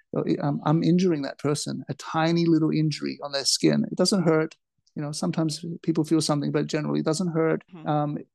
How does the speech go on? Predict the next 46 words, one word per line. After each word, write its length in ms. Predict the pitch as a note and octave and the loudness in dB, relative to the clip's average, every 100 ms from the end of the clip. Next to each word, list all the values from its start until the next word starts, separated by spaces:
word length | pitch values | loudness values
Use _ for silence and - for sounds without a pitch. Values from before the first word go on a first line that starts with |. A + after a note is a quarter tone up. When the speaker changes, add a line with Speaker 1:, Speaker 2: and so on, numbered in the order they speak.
| - | -6
Speaker 1:
it, 180 | D#3 - | -6 -2
th-, 140 | D3+ | -2
there's 160 | D#3 D#3 | -2 -2
no 120 | F3 | -2
collateral 540 | - D#3 C#3 C#3+ D3 | 0 0 0 -2 -4
damage. 480 | D3 C#3 C#3 C#3+ C#3 | -4 -4 -4 -6 -6
It's 160 | C#3+ D3+ | -6 -4
not 80 | D3+ | -4
like 140 | D3 | -4
falling 340 | - D3+ C#3+ | -2 -2 0
off 140 | C#3 - | -2 -4
your 80 | C3 | -2
bicycle 540 | C3+ C3+ D3 C#3+ C#3+ | -2 -2 -6 -6 -4
and 100 | C3 | -4
scraping 420 | - D3+ C#3 D3 | -2 0 0 0
your 100 | D3 | -2
knee 420 | D3 C#3+ C#3+ C#3 - F3 | -2 -2 -4 -6 -10 -16
Speaker 2:
Mm-hmm. 240 | D#3+ D#3 | -10 0
Speaker 1:
or, 220 | C#3 C#3 | 4 4
you 60 | D3 | 2
know, 340 | C#3 C#3+ - - C3+ | 0 -2 -4 -6 -2
or 60 | |
getting, 420 | C3 C#3+ C3+ C3 - _ _ _ - E3 | 0 2 2 -2 -6 _ _ _ -10 -8
uh, 60 | F3+ G3+ | -6 -2
hit 280 | A#2 C#3+ D3 | 4 4 6
by 180 | C#3 | 6
a 60 | C#3 | 8
ball 360 | C3 C#3 C#3 C3+ | 8 6 6 2
or 80 | C3 | 0
something 300 | C#3+ C#3+ D3+ | -4 -2 -2
like 180 | D3 | -2
that. 260 | D#3+ D3+ C#3+ _ _ | 0 0 0 _ _
But 100 | D#3+ | -4
Speaker 2:
Right. 60 | D3 | 0
Speaker 1:
nonetheless, 680 | D#3 E3+ E3 E3+ D3+ - - F3+ - | 0 0 0 -2 -2 -8 -12 -12 -6
when 160 | D3+ | -4
the 100 | D3+ | -4
body 400 | C#3+ D3+ E3 F3+ | -2 0 0 0
is 140 | E3 - | -2 -2
injured, 560 | D3 D#3 D3 C#3+ - - | -4 -4 -4 -6 -6 -2
even 280 | D#3+ D#3+ D#3+ | 0 2 2
in 100 | D3 | 2
that 140 | C#3+ | 0
m-, 200 | D3+ D#3 - - | 0 -2 -4 -4
microscopic 800 | D3+ D#3 D#3 D3+ - D#3 D3 D3+ | 0 0 0 -4 -4 -6 -6 -2
way, 480 | F3 F#3+ E3+ D3+ | 4 6 6 4